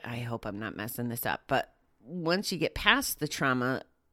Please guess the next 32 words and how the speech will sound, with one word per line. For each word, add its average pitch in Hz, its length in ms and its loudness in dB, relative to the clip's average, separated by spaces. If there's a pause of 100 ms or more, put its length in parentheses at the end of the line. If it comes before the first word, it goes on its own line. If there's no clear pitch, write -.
and, 135 240 0
and 147 140 2
you're 143 100 2
not 147 220 2
hanging 143 340 0
on 156 160 4
to 123 120 -8
that, 107 300 -2
'cause 139 200 -4
it's 139 160 -4
essentially 135 720 0
a - 60 -4
comfort - 420 -4
point, 127 360 -4 (100)
just - 200 -6
like 135 160 -2
our 117 100 0
addiction, 113 600 -2
right? 127 200 0
We 107 100 -6
keep - 260 -6
that 123 200 -2
stuff - 320 -2
kinda 135 280 -4
close 240 480 2 (480)
because 165 340 4
it's 147 160 -2
painful 175 460 2
to - 160 -6
work 135 260 -2
through 254 300 4
it. 180 280 6